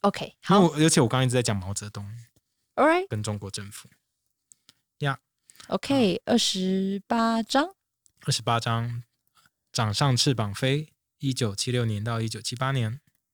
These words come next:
Speaker 1: Fighting to take win, nineteen seventy-six to nineteen seventy-eight。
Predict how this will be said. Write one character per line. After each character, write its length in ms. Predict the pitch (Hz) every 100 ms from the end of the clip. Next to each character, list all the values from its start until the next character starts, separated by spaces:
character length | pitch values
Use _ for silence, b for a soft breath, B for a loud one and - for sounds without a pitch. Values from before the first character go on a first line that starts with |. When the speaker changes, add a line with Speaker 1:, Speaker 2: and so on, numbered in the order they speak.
| _
Speaker 1:
Fighting 600 | - 247 277 - 285 277
to 180 | - 240 -
take 320 | - 220 -
win, 720 | 196 202 196 160 151 151 170 170
nineteen 640 | 180 185 185 - 190 190
seventy-six 840 | 180 180 175 165 156 - 220 - -
to 60 | 175
nineteen 680 | 170 160 - 175 160 160
seventy-eight。 440 | 160 175 165 175